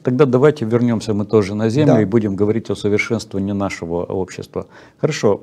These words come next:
Speaker 1: программа не была принята. Тем не менее, проблема, обрисованная в этой, э, программе национального развития, она всё равно стоит.
Speaker 2: Конечно.
Speaker 1: Э, как вы считаете, <clears throat> на что надо было бы щас сделать упор, если мы хотим,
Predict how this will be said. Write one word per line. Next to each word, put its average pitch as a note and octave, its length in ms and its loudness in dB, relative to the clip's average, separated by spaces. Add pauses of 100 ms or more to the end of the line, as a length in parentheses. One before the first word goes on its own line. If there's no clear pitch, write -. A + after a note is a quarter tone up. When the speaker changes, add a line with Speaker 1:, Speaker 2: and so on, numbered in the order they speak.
(120)
Speaker 1:
программа C#3+ 440 2
не B2 200 6
была A#2 220 4
принята. F#2 480 -4
Тем B2+ 240 0
не B2+ 120 4
менее, C#3+ 480 2 (280)
проблема, A2 580 4
обрисованная G2 800 -2
в F2 80 -2
этой, F#2 280 -2 (120)
э, G2 300 -2 (200)
программе G#2 400 0
национального F#2 640 -2
развития, G2+ 560 -2 (380)
она A#2 320 0
всё A#2+ 180 -6
равно A#2+ 260 0
стоит. G#2 580 -4
Speaker 2:
Конечно. - 500 -14 (140)
Speaker 1:
Э, F#2+ 280 -2 (460)
как E3+ 140 -4
вы D#3+ 120 -2
считаете, G#2 560 0 (200)
<clears throat> A#2 260 -6
на A#2+ 160 0
что G3 280 -2
надо D#3+ 260 2
было B2 200 2
бы A2 120 0
щас A2+ 240 -2
сделать G2+ 400 -2
упор, D#3+ 440 -4 (340)
если A#2 320 -4
мы A2 140 -2
хотим, C#3+ 580 -6